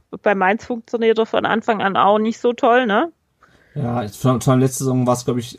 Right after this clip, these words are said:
Speaker 2: äh, hat's nicht so super funktioniert. Ich glaub, diese Saison läuft's ein bisschen besser für ihn.
Speaker 1: Genau, genau. Also irgendwie eigentlich so einen, den wir V-F-B-Fans alle irgendwie im Herzen haben. Allein schon dieses, ähm, vom Vertikalpass, dieses Bild,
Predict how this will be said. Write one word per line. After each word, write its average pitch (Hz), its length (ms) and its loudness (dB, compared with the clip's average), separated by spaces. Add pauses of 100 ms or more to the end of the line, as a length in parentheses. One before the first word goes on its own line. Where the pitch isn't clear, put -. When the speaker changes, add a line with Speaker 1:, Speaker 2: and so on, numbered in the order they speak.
Speaker 2:
äh, - 60 -4
hat's 113 480 -2
nicht 123 120 0
so 139 80 0
super 127 200 -2
funktioniert. 123 340 -2
Ich - 60 -10
glaub, 117 140 0
diese 123 160 -2
Saison 117 220 2
läuft's 113 200 0
ein 113 80 0
bisschen 110 180 -4
besser 110 240 -2
für 107 120 -6
ihn. 110 200 -4 (460)
Speaker 1:
Genau, 202 500 2
genau. 180 320 0
Also 190 260 0
irgendwie 196 600 -2 (240)
eigentlich 214 600 -2 (460)
so 208 140 -2
einen, 202 400 0
den 196 260 -2
wir 208 140 -2
V-F-B-Fans 196 1080 -2
alle 196 200 0
irgendwie 196 340 -4
im 196 100 -4
Herzen 202 440 -2
haben. 196 300 0
Allein 185 300 0
schon 214 160 -6
dieses, 196 440 -6
ähm, 185 300 -2
vom 185 220 -4
Vertikalpass, 190 760 0
dieses 190 340 -12
Bild, 202 380 0